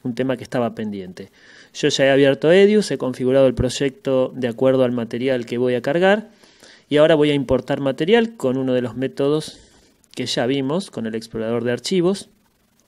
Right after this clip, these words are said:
algún método que vimos en un tutorial anterior. Voy a entrar a mi disco E y en este, esta carpeta que dice tutorial sonido tengo estas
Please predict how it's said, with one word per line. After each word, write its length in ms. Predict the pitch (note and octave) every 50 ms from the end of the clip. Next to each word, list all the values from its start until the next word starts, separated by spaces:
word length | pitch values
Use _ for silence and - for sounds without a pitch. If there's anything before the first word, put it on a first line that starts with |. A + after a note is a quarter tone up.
| _ _ _ _ _ _
algún 280 | - A2 G#2 A2 G#2+
método 260 | A2+ A#2 A#2 A#2+ A#2 G#2+
que 80 | A2
vimos 240 | A2+ A#2 A#2+ A#2 A2+
en 80 | G#2+ A2+
un 100 | A#2 A2+
tutorial 380 | - A2+ - A2 A#2 A#2+ A#2
anterior. 560 | A#2 A2+ A2+ B2+ C#3+ E3+ F#3+ F#3+ G3+ A3 - - - _ _ _ _ - - - - - - - _ _
Voy 280 | - A2 A#2 A#2+ A#2+ A#2+
a 360 | A#2+ A#2+ A#2+ A#2 A#2 B2 C3 - _ _ _ _ _
entrar 300 | - C3 B2 A#2 B2+ B2
a 80 | A#2+ A#2
mi 100 | A2+ A#2
disco 480 | A#2 B2 A#2 - - A#2+ A2+ A2 A2+ - _
E 300 | E3+ F#3 F#3 F#3+ G3 -
y 100 | B2+ B2
en 120 | A#2 A#2 B2
este, 640 | A#2 - - _ - A#2+ A2 A2 G#2+ G#2 G#2 - _ _ _ _ _ _ _ _
esta 160 | - - C3
carpeta 380 | A#2+ A#2 A#2+ C#3 C#3+ B2+ B2
que 60 | A2+ A#2
dice 240 | B2+ B2+ - C3
tutorial 440 | A#2 C3+ B2+ B2 C#3+ C#3+ D#3+ D#3+ D#3+
sonido 440 | - - F#3+ G3+ A#3+ C4 B3+ A3 -
tengo 260 | - C#3+ C#3+ C3+ C3+
estas 300 | C3 - - A#2+ A2 -